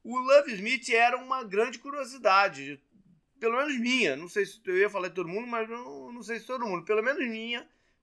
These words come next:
como seria a defesa dos Texans, é,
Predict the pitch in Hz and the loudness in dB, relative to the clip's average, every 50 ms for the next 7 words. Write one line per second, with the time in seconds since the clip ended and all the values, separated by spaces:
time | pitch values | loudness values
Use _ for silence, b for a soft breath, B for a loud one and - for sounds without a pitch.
0 | _ - 226 247 254 262 262 233 - 277 262 - 180 214 240 240 233 226 277 349 | _ -8 -6 -6 -6 -6 -8 -8 -2 0 2 2 2 0 0 -2 -2 -2 -4 -8
1 | - - - - 208 208 214 220 202 214 226 226 214 233 240 240 226 - - - | -8 -10 -8 -6 -2 0 0 0 0 -2 -4 -4 -6 -8 -14 -14 -14 -14 -12 -6
2 | - 202 202 208 214 214 208 - - 226 226 226 226 220 - - - _ _ _ | 0 4 4 4 4 2 0 -8 -8 -6 -6 -6 -8 -10 -12 -14 -16 _ _ _
3 | _ _ _ _ _ - 160 175 180 180 180 185 180 175 175 175 170 170 165 165 | _ _ _ _ _ -2 2 2 4 4 4 2 0 0 0 0 2 6 8 8
4 | 165 165 165 160 | 10 8 8 6